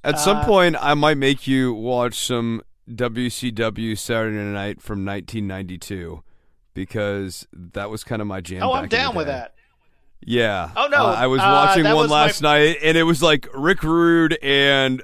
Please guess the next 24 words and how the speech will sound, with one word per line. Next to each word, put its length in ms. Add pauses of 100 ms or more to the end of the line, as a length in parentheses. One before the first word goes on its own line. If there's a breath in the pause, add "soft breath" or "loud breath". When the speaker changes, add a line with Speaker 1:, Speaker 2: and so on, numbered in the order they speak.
Speaker 1:
Vader 720
and 680
Steve 380
Austin. 800 (440 soft breath)
It 180
Speaker 2:
Mm-hmm. 80
Speaker 1:
was 460 (200)
awesome. 560 (100)
Cactus 340
Jack 300
was 140
getting 240
ready 160
for 200
a 60
title 300
match. 520
Rod 280
Simmons 340
had 100
just 220
become 320
the 60
champion. 680